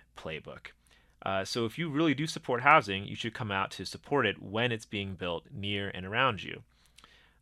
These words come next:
Uh, the other way to do it is to just, uh, as we were saying earlier, hold your elected officials accountable to the goals and the needs in the housing realm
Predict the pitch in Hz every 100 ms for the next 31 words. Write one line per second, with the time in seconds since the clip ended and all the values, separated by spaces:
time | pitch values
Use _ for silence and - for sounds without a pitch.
0 | - 98 98 120 156 147 117 101 98 101
1 | - 101 95 - - 98 92 92 _ _
2 | _ - 107 101 - - - _ _ _
3 | _ - 95 90 95 101 95 - 92 95
4 | 135 131 92 92 - - 127 131 135 -
5 | 101 101 98 101 _ _ _ _ - 104
6 | 110 120 110 - 92 95 90 - _ _
7 | - - 123 113 95 - - _ _ _
8 | _ _ _ - - 151 101 110 127 _
9 | - 95 131 139 110 104 101 101 131 98
10 | 92 113 - - - 92 113 156 107 90
11 | 82 87